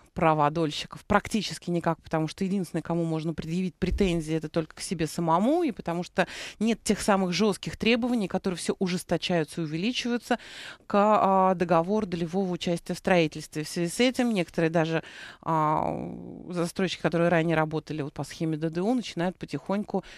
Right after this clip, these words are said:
использовать вот, а, м, схему, именно связанную с, а, кооперативом. Ну и что касается непосредственно договора долевого участия, то, что введено, те требования дополнительные, которые введены, а,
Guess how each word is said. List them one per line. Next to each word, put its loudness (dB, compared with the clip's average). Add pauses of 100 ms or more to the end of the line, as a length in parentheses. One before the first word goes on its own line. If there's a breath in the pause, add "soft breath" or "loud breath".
(120 loud breath)
использовать 0
вот, -12 (200)
а, -10
м, -12 (300)
схему, -2
именно -2
связанную -2 (480 loud breath)
с, 2
а, 4
кооперативом. 2 (280 loud breath)
Ну 2
и 2
что 0
касается 2
непосредственно 2
договора 2
долевого 0
участия, 2 (300)
то, 2
что -6
введено, -2
те -10
требования 2
дополнительные, -2
которые -4
введены, -2 (480 loud breath)
а, 0